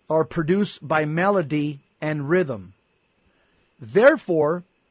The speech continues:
by music, a man becomes accustomed to feeling the right emotions.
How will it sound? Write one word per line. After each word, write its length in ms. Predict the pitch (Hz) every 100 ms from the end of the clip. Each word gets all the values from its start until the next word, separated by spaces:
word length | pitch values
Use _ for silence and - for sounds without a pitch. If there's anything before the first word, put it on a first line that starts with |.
| _ _ _ _ _ 131
by 220 | 165 165
music, 500 | 160 220 269 175 180
a 80 | 165
man 260 | 185 202
becomes 400 | 185 - 185 165
accustomed 520 | 151 - 208 - 165
to 100 | 151
feeling 320 | 131 180 185 165
the 80 |
right 180 | 135 170
emotions. 640 | 151 156 180 - 117 101